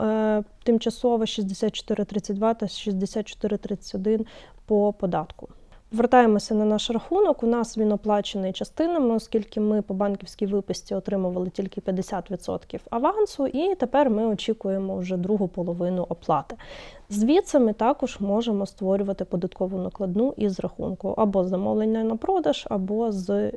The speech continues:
м, рахунку фактур. Натискаємо «Створити податкову накладну», вона в нас тут з'являється, на другу половину, е, товару або на другу половину оплати. Е, відправляємо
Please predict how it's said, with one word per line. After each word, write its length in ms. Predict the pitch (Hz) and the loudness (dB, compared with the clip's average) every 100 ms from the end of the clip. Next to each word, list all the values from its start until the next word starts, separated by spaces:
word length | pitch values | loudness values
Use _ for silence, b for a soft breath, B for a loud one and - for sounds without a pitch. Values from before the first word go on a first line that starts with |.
| - | -8
м, 260 | 214 196 196 | -4 -4 -2
рахунку 440 | 202 196 214 190 196 | -4 -2 -2 -4 -6
фактур. 400 | 175 - 165 - B B B - | -8 -6 -8 -8 B B B -4
Натискаємо 560 | 254 - - 233 190 | -2 2 4 4 2
«Створити 400 | - 202 202 196 | -2 -2 -2 -2
податкову 560 | 185 180 185 - 185 190 | -4 -2 -4 -4 -4 -4
накладну», 520 | 185 - 220 269 381 - | -6 -4 -2 -2 -4 -6
вона 220 | 233 202 | -6 -4
в 60 | 196 | -2
нас 160 | 190 - | -4 -4
тут 160 | 196 | -6
з'являється, 720 | 180 196 240 311 359 359 285 277 B B B - | -4 -2 0 0 -2 -4 -14 -14 B B B -2
на 220 | 233 320 | 0 4
другу 360 | 240 226 233 214 | 6 6 6 4
половину, 760 | 190 185 180 208 254 226 220 - - _ - | 2 0 0 2 2 2 -2 -8 -20 _ -6
е, 300 | 196 196 196 | -4 -2 -2
товару 400 | 208 220 359 349 | -2 0 2 2
або 560 | 294 202 185 220 247 247 - 240 | 2 0 -2 0 0 -2 -4 -4
на 220 | 208 214 | 0 2
другу 280 | 202 208 208 | 2 2 2
половину 500 | 190 185 190 190 185 | 0 -2 0 -2 -2
оплати. 480 | 180 - 156 - 226 - - - B B B B B - - | -4 -2 -4 -4 -14 -18 -20 -20 B B B B B -20 -6
Е, 140 | 214 208 | -2 0
відправляємо 1000 | 202 220 262 240 220 196 185 180 180 | 2 4 6 8 8 6 -4 -6 -8